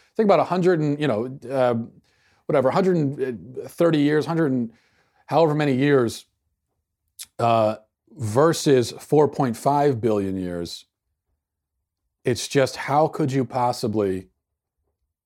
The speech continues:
take anything from that? You need a much, much, much larger sample size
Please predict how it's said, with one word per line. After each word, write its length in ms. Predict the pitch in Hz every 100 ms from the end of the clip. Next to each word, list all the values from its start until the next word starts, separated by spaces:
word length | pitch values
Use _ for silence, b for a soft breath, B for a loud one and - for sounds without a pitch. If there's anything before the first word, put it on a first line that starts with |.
| _
take 360 | - - 127 -
anything 540 | - 120 123 - 110 101
from 300 | 117 104 92
that? 280 | - - - _ _ _ _ _ _ _ _ _ -
You 120 | 127
need 280 | 147 139 120
a 20 |
much, 640 | 120 143 170 190 - -
much, 380 | 131 143 135 -
much 480 | 120 131 175 160 -
larger 340 | 117 110 101
sample 320 | 92 98 87 92
size 380 | - - -